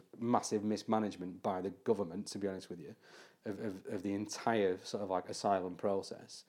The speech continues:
What should happen is that you come into the country, you say, "I want to asylum here. I'm, I am, let's say, I'm a, I'm a gay man from Iran, and I am at risk of being persecuted in Iran. And so you come in, so you,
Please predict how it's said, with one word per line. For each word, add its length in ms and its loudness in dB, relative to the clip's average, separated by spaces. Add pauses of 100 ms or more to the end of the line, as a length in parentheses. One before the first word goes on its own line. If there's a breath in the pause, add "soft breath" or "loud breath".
(380 soft breath)
What 160 4
should 140 6
happen 260 0
is 160 -2
that 160 0
you 200 8
come 160 10
into 120 6
the 100 2
country, 340 -2
you 80 4
say, 260 2
"I 180 6
want 160 4
to 140 -4
asylum 260 0
here. 180 -2
I'm, 380 4
I 220 4
am, 240 2 (560 soft breath)
let's 120 2
say, 280 6
I'm 240 8
a, 60 6 (100)
I'm 160 6
a 60 8
gay 340 8
man 280 6
from 160 -2
Iran, 400 0 (240)
and 160 2
I 140 4
am 180 0
at 140 -4
risk 500 -2 (360 soft breath)
of 120 -6
being 200 2
persecuted 720 2
in 120 0
Iran. 340 -2 (1400 loud breath)
And 80 -4
so 80 0
you 100 4
come 140 8
in, 120 4
so 120 0
you, 160 2